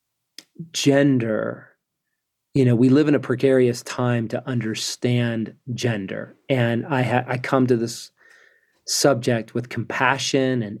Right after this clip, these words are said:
empathy and curiosity. But with that in mind, I have a deep belief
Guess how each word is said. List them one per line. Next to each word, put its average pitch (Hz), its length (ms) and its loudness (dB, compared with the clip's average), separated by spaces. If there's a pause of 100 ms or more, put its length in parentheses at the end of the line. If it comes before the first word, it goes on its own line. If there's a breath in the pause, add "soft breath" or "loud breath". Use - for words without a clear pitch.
empathy 131 680 2
and 107 180 -8
curiosity. 131 1000 2 (760 loud breath)
But - 140 0
with 147 200 2
that 151 240 2
in 127 140 2
mind, 123 640 -2
I 135 180 -4
have 156 380 -2
a 131 80 2
deep 123 400 0 (120)
belief 120 720 0